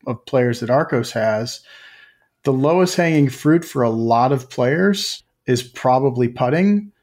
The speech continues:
and that's going to help some of them out pretty substantially.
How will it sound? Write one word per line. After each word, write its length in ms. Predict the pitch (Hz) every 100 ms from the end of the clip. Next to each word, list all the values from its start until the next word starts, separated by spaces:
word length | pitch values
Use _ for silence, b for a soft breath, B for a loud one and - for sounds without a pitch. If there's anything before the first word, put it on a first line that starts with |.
| _ _ -
and 180 | 123 135
that's 260 | 147 147
going 360 | - 143 135 127
to 260 | - 127
help 440 | 127 131 127 - -
some 260 | - 131
of 140 | 131 113
them 180 | 117 120
out 400 | 120 120 120 _ _
pretty 160 | - 165
substantially. 920 | 160 107 - 117 131 - 226 247